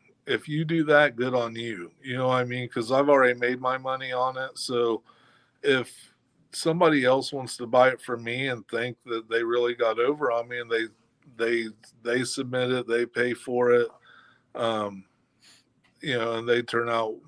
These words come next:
uh, much better than I did, then that's great. Like, but yeah, I just, uh, I'm more of just the old junk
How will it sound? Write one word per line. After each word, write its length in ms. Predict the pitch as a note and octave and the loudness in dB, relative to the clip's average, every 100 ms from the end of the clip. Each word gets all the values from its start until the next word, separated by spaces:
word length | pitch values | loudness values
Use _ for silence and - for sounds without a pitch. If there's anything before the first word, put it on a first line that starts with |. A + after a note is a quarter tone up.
| D#3 B2 | -8 -6
uh, 60 | |
much 440 | A#2 A#2+ B2 - - | -4 -2 -2 -4 -2
better 380 | A2+ A#2+ B2+ | 0 0 -2
than 220 | A2+ A2+ A2+ | -4 -6 -4
I 180 | A#2 | -4
did, 320 | A#2+ B2+ C3+ B2 | -2 -2 -2 -4
then 160 | A#2+ | -10
that's 240 | A#2+ A2+ - | -8 -10 -10
great. 440 | B2 A#2+ A2 G2+ _ | -8 -4 -4 -8 _
Like, 280 | A2+ G#2 G2+ _ _ _ _ _ _ _ - | -8 -8 -8 _ _ _ _ _ _ _ -6
but 160 | A#2+ A#2+ | -4 2
yeah, 240 | A#2+ A2+ | 4 4
I 100 | A#2 | 2
just, 420 | A#2 A#2+ G#2+ - | 0 -4 -4 -4
uh, 360 | A#2+ A2 G#2 F#2+ - _ _ _ _ _ - | 0 0 -2 -6 -14 _ _ _ _ _ -2
I'm 140 | C#3+ | 2
more 220 | D#3+ E3 | 6 6
of 100 | D3+ | 6
just 300 | C3 D3 - | 2 0 0
the 220 | C#3+ C3 A#2+ | 0 2 4
old 320 | A#2+ C3 B2+ | 2 0 -4
junk 480 | A2+ A#2 A#2 B2 | -2 0 0 -2